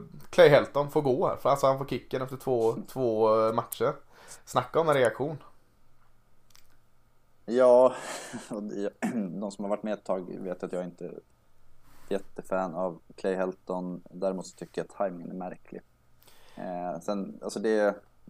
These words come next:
Speaker 2: U S C förlorar den här matchen på grund av, som säger, dåligt försvar och dålig disciplin. Och de har ju jättemycket penalty yards.
Speaker 1: Ja.
Speaker 2: Och, eh, ja, men det, det är det här, de har ju tappat många av,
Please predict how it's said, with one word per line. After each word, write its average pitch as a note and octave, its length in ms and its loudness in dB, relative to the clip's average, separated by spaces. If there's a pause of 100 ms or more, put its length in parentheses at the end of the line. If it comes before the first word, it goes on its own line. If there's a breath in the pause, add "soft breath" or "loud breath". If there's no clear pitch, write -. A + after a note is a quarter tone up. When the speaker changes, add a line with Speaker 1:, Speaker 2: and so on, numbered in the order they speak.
(200)
Speaker 2:
U A2 140 -4
S G#2 60 -4
C A#2 120 -2 (100)
förlorar A2+ 320 -2
den F#2 80 -2
här F#2 100 -2
matchen F2+ 460 -8
på - 160 -14
grund F2 320 -6
av, F2 280 -8 (440)
som - 180 -16
säger, F2+ 220 -4
dåligt F#2+ 380 -6
försvar F2+ 380 -4
och F#2 80 -6
dålig F2+ 240 -8
disciplin. - 540 -12
Och - 80 -14
de F#2 120 -10
har F2+ 100 -8
ju F2+ 280 -8 (240)
jättemycket - 680 -10
penalty F2+ 360 -10
yards. F2 380 -10 (220)
Speaker 1:
Ja. G2 280 -8 (240)
Speaker 2:
Och, F2+ 340 -2
eh, F2 140 -2 (840)
ja, F#2 60 -8
men B2 100 -2
det, C#3 140 2
det C3+ 120 0
är C#3+ 60 4
det C#3 60 2
här, A2 220 6
de A2 200 -4
har B2 60 -2
ju - 60 -14
tappat - 520 -2
många G2+ 380 -4
av, F#2+ 380 2